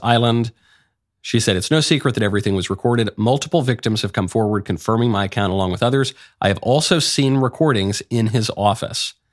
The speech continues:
She said, "In the time that I was with Epstein, Ghislaine Maxwell, among others, regularly enforced that if I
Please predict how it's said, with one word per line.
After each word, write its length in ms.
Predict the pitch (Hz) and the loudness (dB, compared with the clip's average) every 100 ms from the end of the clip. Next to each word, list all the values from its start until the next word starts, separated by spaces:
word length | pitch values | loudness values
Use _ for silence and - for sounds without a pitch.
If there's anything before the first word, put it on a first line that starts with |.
| _ _ _ _ | _ _ _ _
She 140 | - 107 | -2 0
said, 200 | 107 - | 0 0
"In 180 | 135 | 0
the 80 | 175 | 2
time 260 | 170 151 143 | 2 2 2
that 80 | 95 | 2
I 100 | 107 | 0
was 160 | 117 | 0
with 100 | 131 | 0
Epstein, 460 | 135 127 - 131 131 | 0 0 0 0 2
Ghislaine 320 | 110 104 101 | 2 2 2
Maxwell, 580 | 107 117 - 117 107 110 | 0 -2 0 2 2 2
among 260 | 98 101 107 | 0 0 2
others, 440 | 95 95 92 - _ - _ _ - | 0 0 -2 -6 _ -20 _ _ 0
regularly 640 | 107 135 151 151 151 151 | 2 2 2 2 2 0
enforced 640 | 107 104 - 143 147 - - | -2 -4 -2 0 0 -2 -2
that 180 | 101 - | -2 0
if 160 | 113 - | -2 -2
I 220 | 117 123 | 0 0